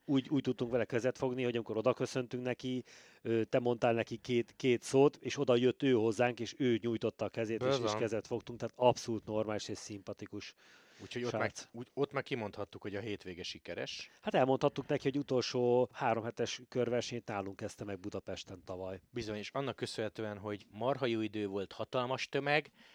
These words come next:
Speaker 2: egy tök szépen felépített befutó, jó, mondjuk a Lombardia miatt azért ott van rutin, de ugye a F-, Belg-, Bergamo az egy ilyen kétrészes város, Città Alta volt a háttérben, tehát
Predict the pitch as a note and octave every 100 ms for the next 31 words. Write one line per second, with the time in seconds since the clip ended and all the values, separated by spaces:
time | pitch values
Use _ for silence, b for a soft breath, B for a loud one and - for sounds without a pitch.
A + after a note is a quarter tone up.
0 | b - - C3 - - G2+ G#2 G2+ A#2+
1 | G#2+ G#2 G#2+ F#2+ G#2+ - - A2 G#2+ G2+
2 | G2 G#2 G2+ F#2+ G2+ G2 F#2+ - F#2+ F#2+
3 | F#2 F#2+ G2+ F#2+ - F#2+ F#2+ G2+ G2 G2+
4 | - G#2+ G#2+ B2 A#2+ A2+ A2+ B2 A#2 A2+
5 | G#2+ G#2 G2+ G2+ G#2 G#2+ G2 A#2 G#2 F#2+
6 | F2+ F#2+ - G2 G2+ A2 - A2+ - G2+
7 | F#2+ F#2+ F#2+ F#2+ F#2 F2+ F2+ - G2+ G2+
8 | G#2+ G2+